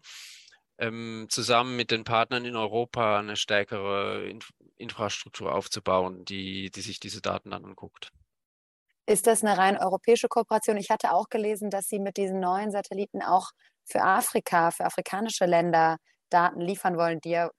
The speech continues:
Speaker 2: wohl bislang da sehr im Dunkeln tappen. Ich möchte das jetzt auch nicht verallgemeinern, aber vielleicht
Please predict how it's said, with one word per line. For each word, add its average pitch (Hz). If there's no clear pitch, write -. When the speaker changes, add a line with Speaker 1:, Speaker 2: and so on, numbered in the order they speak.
Speaker 2:
wohl 175
bislang 180
da 170
sehr 175
im 170
Dunkeln 185
tappen. 175
Ich 165
möchte 175
das 165
jetzt -
auch -
nicht 185
verallgemeinern, 170
aber 160
vielleicht 160